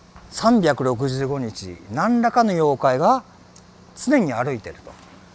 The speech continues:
で、鬼太郎とか猫娘、あの、ネズミ男とかいっぱいいるんですけど、あの、どの妖怪に会えるかは、まあ、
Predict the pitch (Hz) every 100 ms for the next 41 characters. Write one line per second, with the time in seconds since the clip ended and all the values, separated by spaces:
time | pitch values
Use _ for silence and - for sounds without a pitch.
0 | - 156 - 185 185 196 196 180 160 156
1 | 170 175 170 160 147 147 147 143 131 143
2 | 165 165 170 160 139 127 131 123 - -
3 | - - 131 - 156 160 180 147 110 -
4 | 107 135 135 82 - - - - - 113
5 | 117 117 120 - - - _ - 127 202
6 | 294 226 185 175 - 156 160 156 156 180
7 | 165 143 131 190 277 254 - - _ -
8 | - 147